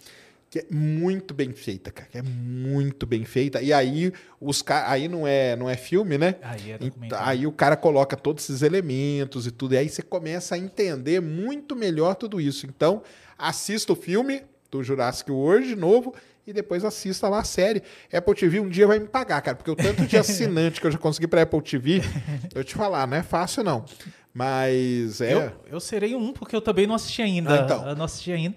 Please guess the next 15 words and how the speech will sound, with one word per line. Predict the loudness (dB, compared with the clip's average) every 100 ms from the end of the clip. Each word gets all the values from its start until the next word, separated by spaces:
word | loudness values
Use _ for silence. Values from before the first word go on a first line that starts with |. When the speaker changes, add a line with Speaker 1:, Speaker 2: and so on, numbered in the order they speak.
| -10
Speaker 1:
Tá, | -12 -10 -10
assina | -10 -4 0 0
Speaker 2:
Eu |
Speaker 1:
porque | -2 -4
é | -2
legal | 0 -2
pra | -4 -4
caramba, | -2 0 -2 -4
cara. | -8 -10 -8
Speaker 2:
É, | -6 -6 -8 -12 -16 -12
tá | -12
tu-, | -10 -8
eu | -6 -4
já | -4
vi | -4 -4